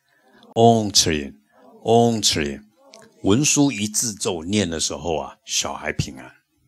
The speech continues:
啊，嗡哧林，嗡哧林要会背啊！你不要说，“我是男生，我又不怀孕，我干嘛背？”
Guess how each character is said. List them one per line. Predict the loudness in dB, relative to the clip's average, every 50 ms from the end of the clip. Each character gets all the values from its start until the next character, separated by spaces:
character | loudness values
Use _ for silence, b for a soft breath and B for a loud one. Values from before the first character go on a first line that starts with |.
| _ _ _ _ _ _ _ _ _ _ _ _ _ _ _ _ _ _ _ _ _ _ -18
啊， | -18 -16 -6 -2
嗡 | 0 0 0 0 -2
哧 | -2 -2 -2 -4
林， | -6 -6 -8
嗡 | -6 -6 -6 -4
哧 | -6 -6
林 | -6 -6
要 | -8 -6
会 | -4 -6 -6
背 | -4 _ 0 2 2 2
啊！ | 0
你 | -2 -4
不 | -6
要 | -6 -4
说 | -4 -4 -4
，“我 | -4 -4
是 | -4 -4
男 | -4 -4 -4 -4 -4
生， | -4 -4 -4
我 | -4 -4
又 | -4 -4
不 | -4 -6 -6
怀 | -6 -6 -6
孕， | -6 -6 -8
我 | -8 -8
干 | -8 -8
嘛 | -8 -8 -10
背？” | -8 -10 -10 -12 -14